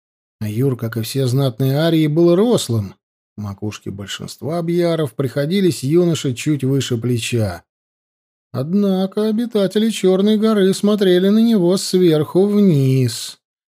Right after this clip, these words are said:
Даже потомок великанов Туоли рядом с ними показался бы коротышкой.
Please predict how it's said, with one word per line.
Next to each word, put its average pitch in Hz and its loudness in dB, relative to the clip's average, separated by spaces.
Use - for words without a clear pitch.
Даже 120 -2
потомок 117 -4
великанов 131 0
Туоли 147 2
рядом 135 2
с - -8
ними 139 4
показался 92 -8
бы 113 -4
коротышкой. 180 -4